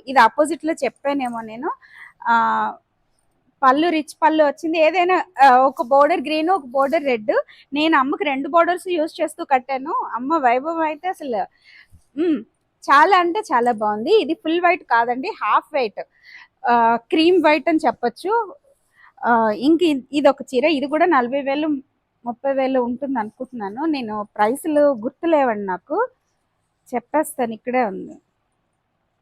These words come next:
యాభై వేలు అండి.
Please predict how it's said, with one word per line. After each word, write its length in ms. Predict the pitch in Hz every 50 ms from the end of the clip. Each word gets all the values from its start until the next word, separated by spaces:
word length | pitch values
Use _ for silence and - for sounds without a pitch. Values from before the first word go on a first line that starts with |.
| _ _ _ _ _ _ _ _ _ _ _ _ _ _ _ _ _ _ _ _ _ _ _ _ _ _ _ _ _ _ _ _ _ _ _ _ _ -
యాభై 280 | 247 247 240 226 254 269
వేలు 260 | 262 262 262 302 320
అండి. 260 | 254 208 196 190 180